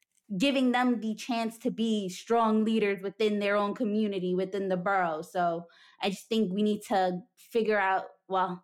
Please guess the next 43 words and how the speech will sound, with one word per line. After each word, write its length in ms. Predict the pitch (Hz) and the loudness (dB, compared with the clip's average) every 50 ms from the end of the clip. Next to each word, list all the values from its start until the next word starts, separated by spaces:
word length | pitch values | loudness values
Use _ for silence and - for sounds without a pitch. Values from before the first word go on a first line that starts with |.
| _ | _
yeah, 240 | - 175 190 185 170 | -2 0 2 2 2
I 60 | 180 | 2
need 200 | 208 214 220 202 | 2 0 0 -2
to 100 | 202 - | -2 -4
educate 340 | 190 175 175 175 208 185 147 | -4 -4 -4 -6 -6 -6 -4
myself 340 | 165 156 160 - 151 151 - 180 | -4 -4 -4 -2 -4 -4 -2 0
more 200 | 170 160 156 156 | 0 2 2 2
on 180 | 151 156 160 | 0 0 0
that, 240 | 151 151 147 - - 170 | 0 -2 -2 -4 -4 -2
but 240 | 196 175 156 - - - 190 | -2 0 0 -2 -6 -12 -4
just 240 | 185 220 220 220 - | -4 -4 -4 -2 -2
figuring 400 | 240 233 220 233 233 233 226 214 | -2 0 0 0 -2 0 -2 -2
out 220 | 202 202 190 - | 0 0 -2 0
on 360 | - 190 180 180 180 170 175 175 - - - _ | 0 2 2 4 2 2 0 -4 -10 -20 -18 _
redistribute, 800 | - 220 233 185 214 214 214 - 220 196 185 208 208 202 196 190 190 - _ _ _ - | -2 -2 0 2 2 0 0 0 -2 -2 -2 -2 0 0 0 0 -2 -6 _ _ _ -4
re-, 300 | 220 220 226 220 185 - | 0 0 0 0 -2 -4
redistributing 840 | 196 220 233 226 226 220 220 - 220 196 185 196 208 202 202 190 185 175 | -4 -2 -2 0 0 -2 -2 0 -4 -4 -4 0 0 0 2 2 0 -2
funds, 480 | - - 208 208 196 196 202 190 185 | -2 -2 0 0 2 0 0 -2 -2
where 300 | 196 175 214 220 226 226 | -2 0 2 2 2 2
our 160 | - 214 214 | 2 0 -2
tax 400 | 214 - - 226 214 208 - - - - | -2 -4 -2 -2 -2 -2 -4 -10 -18 -6
pay-, 300 | - 226 208 202 196 - _ - - | -2 0 0 0 -2 -2 _ -6 -2
our 280 | - 214 226 214 214 - - | 0 2 2 0 0 -4 -14
taxpayer 680 | - - 214 214 - - - _ - 247 214 208 214 202 | -6 -6 -6 -6 -6 -12 -18 _ -2 0 2 2 2 2
dollars 460 | 185 185 185 196 196 196 190 185 196 | 2 2 2 2 2 2 0 0 0
are 80 | 196 | 2
actually 400 | 185 185 180 180 - - 190 185 | 2 2 0 -2 -4 -2 -2 -2
going. 560 | 180 175 180 175 175 175 175 180 180 180 180 - _ - - - - - _ _ _ - | 0 2 2 2 2 2 2 2 0 0 -4 -8 _ -20 -20 -20 -20 -20 _ _ _ -2
And 640 | 190 190 196 185 185 185 185 185 180 180 180 170 - - _ _ _ _ _ _ | 0 2 2 4 4 2 2 2 2 0 0 -2 -4 -12 _ _ _ _ _ _
yeah, 300 | - 226 277 320 330 285 | -2 0 2 2 4 2
it's 140 | 302 - 330 | 2 2 2
a 40 | 320 | 2
lot 300 | 302 277 277 285 311 320 | 2 4 2 2 2 2
of 160 | 330 277 262 | 2 0 0
with 140 | 262 294 285 - 277 | -2 -4 -4 -4 -6
the 120 | 262 - | -4 -2
economics 720 | 240 247 254 262 262 240 214 220 240 254 254 247 247 - | -2 -2 0 0 0 0 2 0 0 0 0 -2 -4 -2
that 140 | - 214 214 | -4 -4 -2
Tenny 260 | - 226 208 214 226 | 0 0 0 2 0
spoke 360 | 220 - - 214 208 208 - - | 0 0 0 0 0 0 -2 -4
to 160 | - 233 214 | -4 -4 -4
too. 300 | - - 269 285 247 185 | -2 0 0 2 2 2
Like, 580 | 160 180 180 175 180 175 175 180 - - - | 0 0 0 -2 0 -2 -2 -6 -8 -18 -20